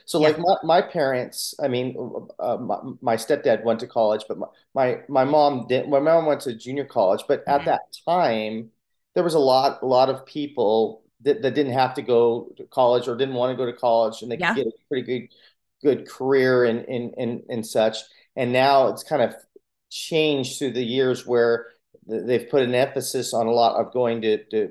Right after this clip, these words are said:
Speaker 1: to school and stuff like that. And, and I feel like there's sometimes there's some pressure on some of these kids where they feel in the back of their head, "Well, I, I, I should go to college because that's what we're supposed to do, but I really don't want to."
Speaker 2: Mm-hmm.
Speaker 1: So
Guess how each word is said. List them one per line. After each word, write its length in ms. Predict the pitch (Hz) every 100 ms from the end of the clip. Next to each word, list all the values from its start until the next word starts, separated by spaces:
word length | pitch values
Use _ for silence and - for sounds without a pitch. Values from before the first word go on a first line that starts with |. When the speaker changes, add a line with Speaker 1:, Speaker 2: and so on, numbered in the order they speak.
| -
Speaker 1:
to 100 | 104
school 680 | - - 147 131 127 127
and 120 | 113 113
stuff 220 | 120 -
like 180 | 120 117
that. 320 | 113 113 -
And, 200 | 107 104 _ _ -
and 100 | 120
I 120 | 117
feel 140 | 160
like 220 | 143 127 127
there's 180 | 117
sometimes 400 | - 127 131 123
there's 180 | 131 104
some 160 | 110 - -
pressure 460 | 139 139 - 113
on 160 | 110 113
some 180 | 113 127
of 60 |
these 220 | 113 110 -
kids 340 | - 131 123
where 300 | 123 104 - - _ _ _ _
they 240 | 127 120
feel 160 | 143 165
in 80 | 147
the 100 | 120
back 280 | 120 135 135
of 60 |
their 140 | 123 110
head, 400 | 139 143 131 120
"Well, 220 | 120 120
I, 100 | 117
I, 380 | - 113 113 113
I 60 | 110
should 460 | - - 160 165
go 140 | 151 131
to 80 |
college 420 | 127 - 131 123 127
because 180 | 120 110
that's 240 | 120 113
what 100 | 110
we're 80 | 104
supposed 320 | - 120 110
to 80 | 101
do, 360 | - 156 160 156 - -
but 120 | 143
I 20 |
really 240 | 190 196 139
don't 180 | 131
want 240 | 92 147 -
to." 120 | -
Speaker 2:
Mm-hmm. 560 | 78 - _ _ - 160
Speaker 1:
So 440 | 147 143 127 -